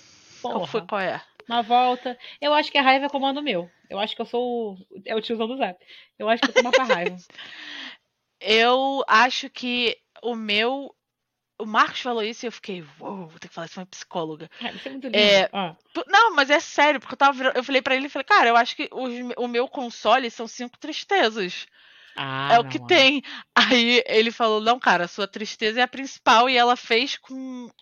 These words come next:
Speaker 1: a raiva que a Joy faz com a tristeza no, no filme. Porque é tipo assim, "Não, você não pode estar aqui, vai embora, vai lá pro seu cantinho, sai."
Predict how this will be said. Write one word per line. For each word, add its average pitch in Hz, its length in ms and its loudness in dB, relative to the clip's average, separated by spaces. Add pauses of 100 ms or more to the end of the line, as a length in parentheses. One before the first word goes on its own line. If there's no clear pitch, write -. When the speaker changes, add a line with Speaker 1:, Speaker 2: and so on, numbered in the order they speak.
(100)
Speaker 1:
a 220 140 4
raiva 220 420 2
que 214 240 -20 (120)
a 214 200 0
Joy 208 340 2
faz 220 340 -2
com - 120 -12
a 233 60 -6
tristeza 202 720 -8
no, 170 420 -14
no 185 140 -16
filme. 180 480 -14 (1400)
Porque 202 300 -4
é 196 200 4
tipo - 220 -12
assim, 240 200 -10
"Não, 294 140 2
você 214 140 -4
não 247 80 -8
pode 285 180 -2
estar 254 100 -6
aqui, 220 140 -6
vai 202 120 -2
embora, 214 340 4
vai 180 140 0
lá 240 80 2
pro - 80 -10
seu 190 100 -6
cantinho, 202 460 -6 (180)
sai." - 280 0